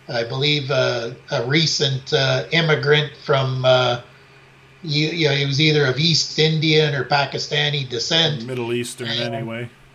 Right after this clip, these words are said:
Speaker 1: and he, he got the joke and she didn't.
Speaker 2: <laughs>
Speaker 1: So there you go.
Speaker 2: Yeah.
Speaker 1: So you,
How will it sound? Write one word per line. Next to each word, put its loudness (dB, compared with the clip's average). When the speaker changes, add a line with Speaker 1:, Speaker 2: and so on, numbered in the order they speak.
Speaker 1:
and 2
he, 2
he -2
got 2
the -6
joke 2
and -6
she -6
didn't. -2
Speaker 2:
<laughs> -6
Speaker 1:
So 2
there 4
you 4
go. 0
Speaker 2:
Yeah. -4
Speaker 1:
So 0
you, -4